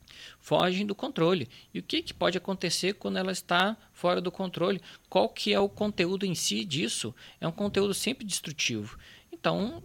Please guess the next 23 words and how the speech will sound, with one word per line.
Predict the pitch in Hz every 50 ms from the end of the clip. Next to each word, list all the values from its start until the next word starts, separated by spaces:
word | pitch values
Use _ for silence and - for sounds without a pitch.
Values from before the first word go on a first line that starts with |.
| 339 285
no | 202 151
pior | - - 156 180 214
das | 226 - 143 131
hipóteses, | 135 - - - 107 113 160 190 202 - 127 127 123 - - - - - - - _ _ -
pode | 127 120 123 139
acontecer | 135 156 147 143 - - 120
uma | 120 117 -
tragédia, | - 160 190 185 151 113 117 123 127 123 127 127 131 147 - - - - - _ _ _ _ -
pode | - 110 110 110 117 123
ela | 104 101 95 98 92 95 - -
simplesmente | - - 127 - 120 107 104 110 110 107 -
surtar, | - - 190 - - - 123 123 151 185 185 - _ _ -
a, | - 120 113 110 104 - _ - - _ -
desorganizar | 113 113 131 156 180 208 202 156 147 139 151 170 175 - - 123 135 151 180 196 185 170 127 107 110 107 127 160 202 - - - - - - _ -
a, | 117 113 110 107 107 - - 104 110
a | 107
mente | 101 101 104 107 - - -
dela, | 113 104 95 98 107 147 165 165 - -
né? | - 110 175 214 - - - - - - _
De | - -
uma | 127 120
maneira, | 123 123 120 120 120 123 131 147 170 165 165 - - - _ _ _ _
é, | - 123 127 123 123 120 113 110 110 104 101 98